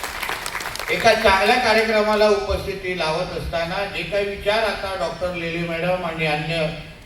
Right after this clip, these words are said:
ठाकूरजींनी मांडले आणि जे काही प्रमुख मान्यवरांचा सत्कार पण ज्यांनी केला, त्यांचा केला, या सगळ्याकडून प्रेरणा घेण्याचं काम आपण सगळ्या जणांनी घेतलं पाहिजे असं मानणाऱ्यापैकी मी आहे.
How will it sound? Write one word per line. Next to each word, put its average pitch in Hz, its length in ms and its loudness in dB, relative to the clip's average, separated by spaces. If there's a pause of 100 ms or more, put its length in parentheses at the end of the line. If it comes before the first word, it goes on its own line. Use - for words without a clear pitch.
ठाकूरजींनी 160 640 -2
मांडले 165 380 2 (1080)
आणि 196 180 4
जे 226 240 6
काही 240 180 4
प्रमुख 226 440 2
मान्यवरांचा 220 680 6
सत्कार 196 540 2
पण 220 220 -2
ज्यांनी 180 240 -4
केला, 170 380 0 (760)
त्यांचा 165 280 -4
केला, 160 360 -2 (1600)
या - 120 8 (140)
सगळ्याकडून 254 560 6
प्रेरणा 220 480 6
घेण्याचं 220 480 2
काम 233 320 2 (1160)
आपण - 300 4
सगळ्या - 380 6
जणांनी 202 380 0
घेतलं 185 400 0
पाहिजे 180 300 2
असं - 300 -2
मानणाऱ्यापैकी 190 640 -2
मी 196 160 -10
आहे. - 240 -10